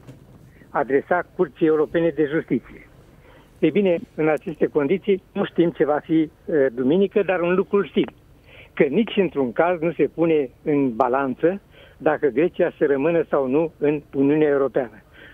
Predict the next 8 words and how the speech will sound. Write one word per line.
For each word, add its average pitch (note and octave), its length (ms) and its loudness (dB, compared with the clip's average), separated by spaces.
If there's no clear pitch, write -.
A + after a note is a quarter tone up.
Acum, A3 420 0
premierul E3 460 0
grec, D#3+ 240 0
uh, E3+ 60 4
le C#3+ 200 0
spune C#3+ 520 2
compatrioților C3 760 0
lui: F3 260 -2